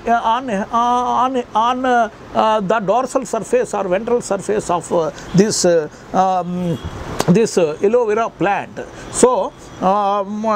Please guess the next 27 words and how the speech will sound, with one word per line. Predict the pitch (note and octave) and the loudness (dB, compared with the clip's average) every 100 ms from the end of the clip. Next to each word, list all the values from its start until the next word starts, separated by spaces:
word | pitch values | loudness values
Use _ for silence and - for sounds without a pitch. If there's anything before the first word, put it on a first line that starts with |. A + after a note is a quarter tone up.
| F#3+ | 0
the | E3 G#3 F3+ A3+ - - - - | 0 0 0 -4 -8 -14 -16 0
plant | G3+ A#3+ C#4 C#4 - | 2 2 -2 -4 -4
upon | G#3+ A#3+ A#3 | -2 -2 -2
the | A#3 G#3+ | -2 -4
plant | E3 G#3+ F#3 F#3+ B3 | -2 -2 0 -2 0
is, | G#3 G#3+ - | 0 0 2
uh, | F#3+ | 2
latest, | F3 E3 A#3+ B3+ A#3+ - | 4 2 2 0 -2 2
uh, | F#3 D#3+ - - G3+ | 2 0 -6 -8 -2
uh, | F#3+ G3 | 0 0
technology | - D#3+ E3+ A#3 G#3 A#3 G#3+ B2+ G#2 - - | -2 -4 0 0 0 0 0 -2 -4 -10 2
we | E3 | 4
are, | F#3+ F#3+ G3 | 4 2 2
uh, | F#3+ - | 2 0
introducing, | F#3 A#3 F3 A3+ - G#3 F3+ | 0 0 2 0 2 0 2
uh, | F3 E3+ - | 0 0 -4
and, | C#3+ F#3 | -2 2
uh, | F#3 E3+ | 2 2
we | F#3+ | 2
are | G#3+ | 0
doing, | F#3+ F3+ C4 B3 | 0 -2 0 2
uh, | A3+ G3+ G3+ | 2 2 0
research | E3 C4 - C4+ F3+ | 2 2 2 0 0
and | G#3+ | 0
development, | G3 D#3 F#3 A3 G#3+ G#3+ G#3+ G#3 | 0 0 0 -2 -2 -4 0 2
uh, | F#3+ C#3+ - - | 2 0 -6 -2
um, | F#3 F#3+ F#3+ F3+ G#3 G#3+ | 2 2 0 -4 -4 0